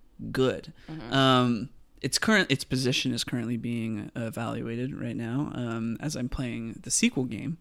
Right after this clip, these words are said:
Speaker 2: Mm-hmm.
Speaker 1: Um, a-, and I was telling you earlier, the jury is still out. I'm s-, not a hundred percent sure on whether this game is going to then just, like,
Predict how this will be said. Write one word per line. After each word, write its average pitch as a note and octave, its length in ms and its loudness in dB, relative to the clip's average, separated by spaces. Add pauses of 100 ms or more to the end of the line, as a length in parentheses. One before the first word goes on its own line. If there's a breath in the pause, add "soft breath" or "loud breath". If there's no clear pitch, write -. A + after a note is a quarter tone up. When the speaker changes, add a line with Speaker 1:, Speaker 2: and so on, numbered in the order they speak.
Speaker 2:
Mm-hmm. E3+ 480 -6
Speaker 1:
Um, A2+ 580 4 (960)
a-, A#2+ 240 -2
and C3 140 2
I A#2 60 -2
was B2 160 -4
telling C3 220 6
you A#2 140 4
earlier, C3 280 2
the B2 80 0
jury C3 240 6
is B2+ 80 4
still - 180 2
out. B2+ 220 0
I'm A#2+ 160 -4
s-, - 180 -4 (220)
not B2 180 -2
a A#2 60 -4
hundred C#3+ 180 0
percent - 300 -4
sure B2+ 340 0
on A#2 360 -2 (420 loud breath)
whether C3 240 10
this B2+ 180 2
game B2 220 6
is B2 80 0
going B2+ 180 0
to C3 100 -4
then A#2+ 200 0
just, A#2 200 -4
like, A2+ 200 -6